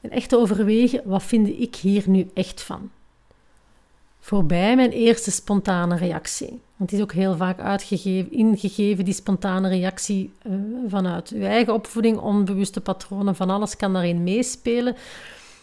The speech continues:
Opvattingen vanuit de maatschappij, van alles.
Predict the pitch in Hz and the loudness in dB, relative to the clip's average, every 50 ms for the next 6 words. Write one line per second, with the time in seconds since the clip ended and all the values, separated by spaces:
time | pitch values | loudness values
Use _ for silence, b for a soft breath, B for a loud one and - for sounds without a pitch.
0 | B B _ _ - - 175 165 180 175 170 165 160 160 165 165 165 - - - | B B _ _ -8 -6 -4 -2 -2 -2 0 -2 -2 -2 -4 -4 -4 -6 -6 -6
1 | 208 - - 233 240 262 269 269 269 269 262 247 226 - 214 208 202 175 156 - | -6 -2 0 0 2 2 2 2 2 2 2 2 0 0 0 0 0 0 0 0
2 | - 196 208 233 247 262 269 254 - - - - B | 0 2 2 4 4 4 2 2 0 -4 -8 -10 B